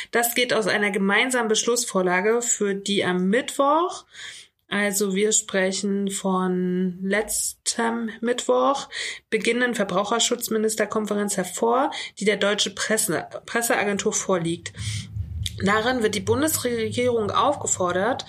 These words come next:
auf E-U-Ebene mehr gegen irreführende Angaben zu unternehmen. Die Lebensmittelindustrie rechnet in vielen Fällen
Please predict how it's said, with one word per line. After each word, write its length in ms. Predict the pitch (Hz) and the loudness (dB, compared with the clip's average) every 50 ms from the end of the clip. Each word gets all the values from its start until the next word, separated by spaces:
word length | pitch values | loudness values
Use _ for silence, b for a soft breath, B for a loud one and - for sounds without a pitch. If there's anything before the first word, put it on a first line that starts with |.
| B B B B B B | B B B B B B
auf 260 | - 208 208 - - | -2 0 0 0 0
E-U-Ebene 840 | 196 196 190 175 208 254 294 311 - - 185 180 175 196 208 247 254 | 0 0 0 0 2 2 2 2 2 2 0 2 2 2 0 0 0
mehr 300 | 220 180 180 196 226 247 | 2 2 4 4 2 2
gegen 320 | 240 190 175 180 180 - - | 2 0 0 0 -2 -4 -2
irreführende 920 | - 254 262 - 320 311 - - 220 226 226 220 233 226 220 220 - - - | -2 0 2 2 0 0 0 0 0 0 0 0 -2 -2 -2 -2 -2 -2 -2
Angaben 400 | 190 214 233 202 165 156 156 151 | -2 0 0 0 0 0 -2 -2
zu 120 | - 160 | -2 -4
unternehmen. 680 | 147 180 - - 160 160 160 160 160 160 170 180 185 B B B B B B B | -4 -6 -8 -8 -8 -6 -6 -6 -6 -6 -6 -8 -8 B B B B B B B
Die 80 | - 220 | -6 -4
Lebensmittelindustrie 960 | 208 233 294 330 359 330 - - 185 180 185 160 180 196 196 - - - 226 | 0 0 2 2 2 2 2 2 2 0 2 0 0 0 0 -2 -2 -2 -2
rechnet 460 | 233 - 226 220 - - 269 269 262 | -2 0 0 0 0 -2 -2 -2 -2
in 140 | - 196 196 | -2 -4 -2
vielen 420 | - - - - 277 285 285 294 294 | -2 -2 0 0 0 0 0 -4 -4
Fällen 600 | - - - - 226 226 208 202 220 247 294 | -6 -8 -4 -2 0 0 2 0 0 -2 -4